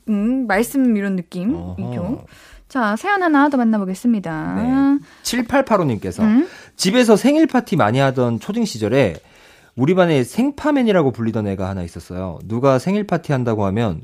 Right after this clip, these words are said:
Speaker 2: 꼭 턱시도를
Speaker 1: 어?
Speaker 2: 입고 나타났어요. 그리고 오면 오래 있지도 않아요. 꽃만 주고 가는 느낌? 남자애들 생파엔 안 가고 여자애들 생파에 <laughs> 왔어요.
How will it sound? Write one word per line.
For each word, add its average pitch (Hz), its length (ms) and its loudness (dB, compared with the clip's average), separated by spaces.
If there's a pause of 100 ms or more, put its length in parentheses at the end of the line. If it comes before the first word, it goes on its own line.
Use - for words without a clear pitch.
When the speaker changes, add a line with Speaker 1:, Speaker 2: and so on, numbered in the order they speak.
Speaker 2:
꼭 - 220 -6
턱시도를 135 920 0
Speaker 1:
어? 95 100 -4
Speaker 2:
입고 107 400 0
나타났어요. 90 800 -6 (500)
그리고 156 460 6
오면 160 320 6
오래 117 320 4
있지도 151 360 0
않아요. 92 600 -2 (100)
꽃만 202 440 2
주고 131 220 -2
가는 101 300 -2
느낌? 156 420 -6 (460)
남자애들 139 560 0
생파엔 160 400 -4
안 98 140 -4
가고 101 240 -6
여자애들 135 480 -4
생파에 131 280 -10 (140)
<laughs> 571 140 4
왔어요. - 340 0